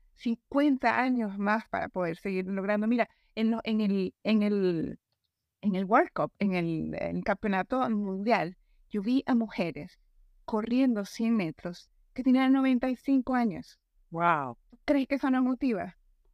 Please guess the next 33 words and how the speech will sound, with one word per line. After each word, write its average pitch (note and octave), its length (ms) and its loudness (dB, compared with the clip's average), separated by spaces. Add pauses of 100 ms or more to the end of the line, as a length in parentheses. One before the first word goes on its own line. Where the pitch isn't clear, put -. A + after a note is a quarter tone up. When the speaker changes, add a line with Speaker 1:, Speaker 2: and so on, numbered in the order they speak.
Speaker 1:
Eso C4+ 260 -4
me D4 60 0
Speaker 2:
Absolutamente. D3+ 580 0
Speaker 1:
motiva. - 260 -6 (240)
Pues C4+ 160 2
yo C4 60 4
digo, C4 220 4
eso B3+ 160 -6
quiere C#4 160 -2
decir C4+ 160 0
que B3+ 60 4
yo C4 80 0
tengo C4+ 380 2 (300)
cuarenta C4 520 2
y A#3+ 100 0
cinco - 400 -6
<laughs> F4+ 160 4
años D4+ 480 -2 (560)
en D4 100 0
que A#3+ 120 -2
puedo C4 200 -2
hacer C4 240 0
esto. D4+ 360 0
La A3+ 160 4
vida A#3+ 360 0
es C4 180 -8 (200)
tan C4 260 -2
larga. A3+ 480 0 (400)
Tengo C#4 220 -2
cincuenta C#4 340 0
años D#4+ 180 2
y B3 100 2
veo, A3 280 0